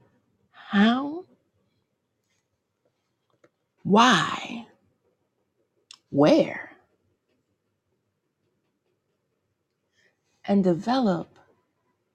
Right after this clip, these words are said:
what we wanted to rebuild. So, covid allowed me to look at my surroundings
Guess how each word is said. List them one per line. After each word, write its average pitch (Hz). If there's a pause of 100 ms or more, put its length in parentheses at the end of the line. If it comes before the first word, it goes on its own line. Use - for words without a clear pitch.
(360)
what - (380)
we 170
wanted -
to -
rebuild. - (2000)
So, 262 (1300)
covid 349
allowed 240
me 226 (920)
to 226
look 208
at -
my 226
surroundings -